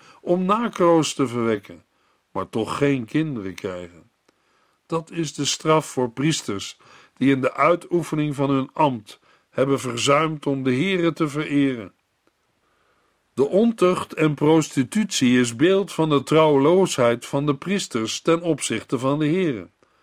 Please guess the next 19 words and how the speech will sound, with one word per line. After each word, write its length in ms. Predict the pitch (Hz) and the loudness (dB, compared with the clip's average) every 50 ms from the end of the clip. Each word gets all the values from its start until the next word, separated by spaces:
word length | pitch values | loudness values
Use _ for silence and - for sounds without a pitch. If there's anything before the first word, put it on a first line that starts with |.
| _ _ _ _ _ _ _ | _ _ _ _ _ _ _
maar 320 | - 139 160 160 143 131 | -2 0 0 0 0 0
duidt 480 | 120 156 170 196 226 226 - - - _ _ | 2 4 4 4 4 2 0 -6 -14 _ _
tegelijk 760 | - 240 262 240 - - 160 160 147 139 131 131 143 - - | 2 4 4 4 2 2 2 4 4 4 4 2 0 -2 -2
op 220 | - 151 143 143 | -2 -2 0 2
de 120 | 139 147 143 | 2 0 2
gewijde 540 | - - 127 123 135 151 175 165 143 131 120 | 2 0 2 2 4 4 4 4 2 0 -2
prostitutie 1080 | - - 123 123 123 113 - - 110 107 104 170 180 156 - - - 98 95 120 - _ _ - - - _ _ | -2 -2 0 0 0 0 -2 -6 -12 -10 -6 -6 -8 -6 -8 -10 -10 -10 -10 -12 -14 _ _ -20 -20 -20 _ _
die 180 | - - 143 165 | 0 2 4 4
in 120 | 170 170 | 4 4
de 100 | 160 156 | 2 2
Baaldienst 920 | 147 143 170 190 208 202 175 147 143 131 123 131 139 160 180 170 - - - | 2 2 2 4 4 4 4 4 2 2 2 0 0 0 -2 -4 -8 -8 -2
met 220 | 139 139 135 135 | -2 -2 -2 0
tempelprostituees 1400 | - 190 196 208 196 - 151 135 113 - - 117 123 123 113 - - 127 120 117 135 127 113 101 92 98 107 - | 0 0 0 0 0 0 0 0 0 -2 -2 0 0 0 0 -4 -8 -12 -6 -4 -2 0 0 -2 -2 -4 -6 -8
werd 260 | - 127 131 139 135 | -6 -4 -4 -4 -4
bedreven. 680 | 139 147 156 160 190 202 202 202 190 156 120 95 80 - _ _ _ _ _ _ _ _ _ _ _ _ _ _ _ _ _ _ _ _ _ _ | -6 -8 -6 -2 -2 -2 0 -2 -4 -6 -10 -14 -16 -20 _ _ _ _ _ _ _ _ _ _ _ _ _ _ _ _ _ _ _ _ _ _
Hosea 560 | _ - 165 170 160 175 185 180 180 165 160 139 | _ 0 0 2 2 4 4 4 4 4 4 2
vier, 320 | - 156 139 131 139 139 | 2 0 2 2 2 0
vers 340 | - - 160 160 147 - - | 0 -2 -2 -2 -2 -4 -4
elf. 540 | - - 160 147 135 110 - - - - | -2 0 0 2 0 0 -4 -10 -18 -20